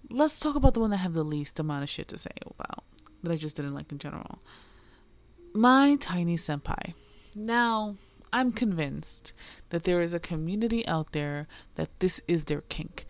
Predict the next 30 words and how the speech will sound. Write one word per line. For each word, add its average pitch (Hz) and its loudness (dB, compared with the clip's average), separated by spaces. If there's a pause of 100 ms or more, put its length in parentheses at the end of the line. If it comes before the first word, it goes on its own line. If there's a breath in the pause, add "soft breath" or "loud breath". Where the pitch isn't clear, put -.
(240 loud breath)
They 151 2
have 151 0
a 147 -4
kink - -2
for 156 -6
small, 160 0
short - 0
people - 6 (200)
with 143 -6
big 143 -8
boobs. - -2 (800 loud breath)
Um, 196 4
I'm 190 2
convinced 151 0
at - -10
this - -2
point. - -2
Like, 165 -2
'cause 170 -2
this 190 0
is 185 -4
the 170 -6
second - -4
one 196 -2
in 208 -4
a 208 -4
row. 214 2
There 190 2
was, 160 0
um, 151 -4